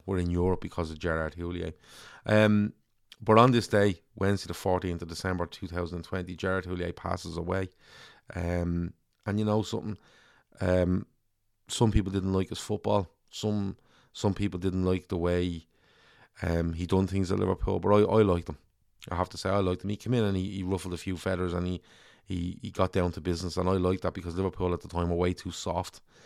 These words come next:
weren't physical enough. Should have won a league title, but didn't because they didn't have the balls to do it,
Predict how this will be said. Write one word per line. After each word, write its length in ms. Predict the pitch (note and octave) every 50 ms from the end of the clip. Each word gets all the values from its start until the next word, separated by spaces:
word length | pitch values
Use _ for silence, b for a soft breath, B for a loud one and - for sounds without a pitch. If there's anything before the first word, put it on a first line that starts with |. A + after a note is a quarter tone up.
| B B B B B -
weren't 200 | G2 G2 F#2+ F2
physical 380 | - - F#2 E2 F2 - F#2
enough. 480 | F2+ F2 F2+ F2+ F2 - - - - - -
Should 180 | - - C#3
have 80 | A#2+ G#2+
won 120 | G2 F#2+
a 40 | F#2
league 200 | F2 E2+ F2+ E2+
title, 320 | - - - F#2+ F#2+ G2 F#2
but 140 | - F#2 - - _ _ _ -
didn't 260 | - G#2 F2+ G2+ F2+
because 280 | F2 E2 - F2 D#2+
they 80 | E2 F2+
didn't 160 | F2 F#2 F2+
have 100 | F2 D#2+
the 80 | - E2
balls 360 | D2 F2 F2 F2 F2+ F2 -
to 60 | -
do 160 | E2+ F2+ F#2
it, 100 | F#2 F#2+